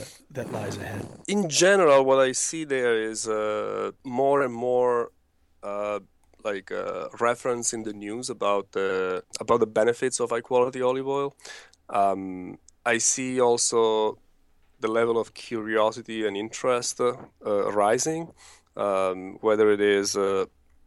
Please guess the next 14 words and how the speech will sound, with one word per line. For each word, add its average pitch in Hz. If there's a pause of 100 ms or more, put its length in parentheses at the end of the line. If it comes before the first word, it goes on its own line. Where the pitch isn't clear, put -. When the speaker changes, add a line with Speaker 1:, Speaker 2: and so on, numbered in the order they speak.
(100)
Speaker 2:
cocktail 110
party 104
that 98
I 95
might 95
be 101
at, 98 (140)
but 92 (280)
also, 95 (240)
um, 92
when 98
I 95
talk 101
to 95